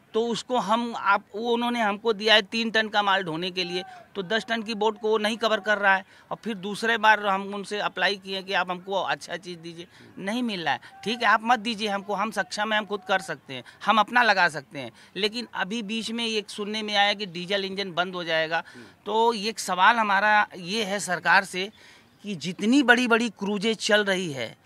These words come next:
अगर ये बात साबित वो कर दें कि डीजल से वो नहीं चल रही हैं, तो हम लोग डीजल इंजन बंद कर देंगे।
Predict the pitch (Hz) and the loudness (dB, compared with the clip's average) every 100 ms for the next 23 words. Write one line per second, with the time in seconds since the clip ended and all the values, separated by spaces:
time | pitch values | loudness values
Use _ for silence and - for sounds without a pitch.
0 | - - - 180 233 220 196 208 175 190 | -20 -2 2 4 2 0 -2 0 6 6
1 | 214 - 185 202 262 240 214 202 202 220 | 6 6 6 6 2 0 2 4 4 2
2 | 220 220 185 190 226 196 220 214 208 254 | -2 -2 0 6 6 6 2 2 6 6
3 | 311 247 196 160 143 139 180 - - - | 6 4 4 0 -2 -6 -8 -20 -20 -12
4 | 180 151 185 220 208 202 170 175 190 175 | -12 0 0 2 0 -2 -6 -4 -4 -4
5 | 165 202 214 156 123 120 107 107 110 | -6 -4 -2 -2 -4 -8 -8 -10 -12